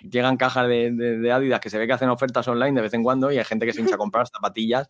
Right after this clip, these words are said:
y hay gente que le llevas una caja y al día siguiente llega otra y a los dos días otra y dices, "Hostia, pero ¿cuántas zapatillas necesitas?".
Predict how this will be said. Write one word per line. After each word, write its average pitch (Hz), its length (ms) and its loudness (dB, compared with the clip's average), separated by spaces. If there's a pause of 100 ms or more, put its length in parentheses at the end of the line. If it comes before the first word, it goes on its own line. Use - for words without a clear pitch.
y 120 120 2
hay 101 100 0
gente 113 260 -2
que 127 100 0
le 117 120 -2
llevas 127 300 2
una 117 200 0
caja 127 460 0
y 127 160 2
al 117 160 4
día 135 100 2
siguiente 135 300 0
llega 123 220 2
otra 147 420 4
y 120 140 0
a 113 60 2
los 120 140 0
dos 135 160 0
días 123 240 0
otra 131 260 -2
y 120 40 0
dices, 98 180 -6
"Hostia, 131 160 -8
pero 135 120 0
¿cuántas 98 220 -8
zapatillas 110 360 -2
necesitas?". 107 560 -2